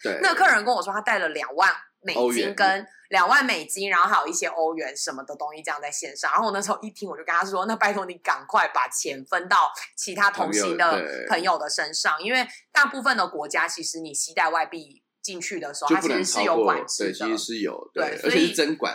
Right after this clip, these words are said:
Speaker 1: 哦。
Speaker 2: 对，就是你超过，
Speaker 1: 嗯。
Speaker 2: 他会真的就是叫你就是要可能要缴出来，或者是怎么样之类的。
Speaker 1: 对，真的，真的，真的，
Speaker 2: 对，
Speaker 1: 真的，
Speaker 2: 所以会，
Speaker 1: 真的。
Speaker 2: 而且会很麻烦啦。所以大家如果可以的话，还是真的就是尽量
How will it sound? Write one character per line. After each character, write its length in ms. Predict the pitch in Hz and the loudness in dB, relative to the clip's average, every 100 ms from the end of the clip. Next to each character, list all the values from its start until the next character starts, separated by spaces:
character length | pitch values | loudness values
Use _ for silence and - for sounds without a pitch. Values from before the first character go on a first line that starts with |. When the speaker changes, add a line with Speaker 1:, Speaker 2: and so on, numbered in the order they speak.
| - | -6
Speaker 1:
哦。 280 | 50 50 _ _ - | -18 -18 _ _ -2
Speaker 2:
对， 100 | 294 | 0
就 80 | 277 | 2
是 80 | 320 | -2
你 140 | 240 | -2
超 260 | 233 240 247 | 0 2 2
过， 160 | 262 | 4
Speaker 1:
嗯。 40 | 233 | 4
Speaker 2:
他 100 | 240 | 4
会 140 | 233 | 4
真 280 | 208 185 180 | 0 -2 0
的 160 | 180 151 | 0 -2
就 120 | 180 | -4
是 360 | 208 175 143 _ _ _ | -6 -8 -10 _ _ _
叫 300 | - 233 196 | -2 2 2
你 200 | 165 151 | 0 -10
就 140 | 131 165 | -10 -8
是 240 | 165 180 | -8 -6
要 320 | 170 160 143 | 0 2 2
可 200 | 135 - | -6 -12
能 100 | 131 127 127 127 131 _ _ _ _ | -12 -12 -14 -18 _ _ _ _ _
要 120 | 165 | 0
缴 180 | 165 143 | 0 -4
出 180 | - 147 | -6 -4
来， 100 | 151 - 170 | -2 -2 -6
或 100 | 151 | -8
者 80 | |
是 140 | 139 147 | -10 -14
怎 140 | - | -16
么 80 | - | -14
样 180 | - 135 | -6 -6
之 100 | - 95 78 | -4 -4 -4
类 0 | |
的。 80 | 139 | -4
Speaker 1:
对， 100 | 127 | -4
真 40 | |
的， 80 | 107 | -4
真 100 | 117 | -6
的， 80 | 98 | -6
真 120 | 92 | -8
的， 100 | 90 | -8
Speaker 2:
对， 140 | 87 151 | -8 -8
Speaker 1:
真 60 | |
的， 60 | - | 0
Speaker 2:
所 80 | 254 | 2
以 60 | |
会， 80 | 262 | 4
Speaker 1:
真 80 | 359 | 4
的。 60 | |
Speaker 2:
而 40 | - | 4
且 100 | 294 | 4
会 120 | 311 | 4
很 80 | 247 | 4
麻 220 | 190 175 | 4 2
烦 240 | 196 160 147 | 2 -2 -2
啦。 180 | 143 | -4
所 160 | 147 220 | -4 -4
以 160 | 226 208 - - | -4 -6 -8 2
大 80 | |
家 140 | 240 247 | 4 4
如 120 | 220 | 2
果 100 | 190 | -2
可 200 | 175 156 | -2 -2
以 20 | |
的 100 | 143 | -2
话， 60 | 147 | -6
还 120 | 165 | -8
是 120 | 160 | -10
真 140 | 160 165 | -10 -8
的 100 | 151 | -10
就 120 | 151 | -14
是 100 | 160 | -14
尽 240 | - 175 147 | -12 -12 -6
量 160 | 151 | -6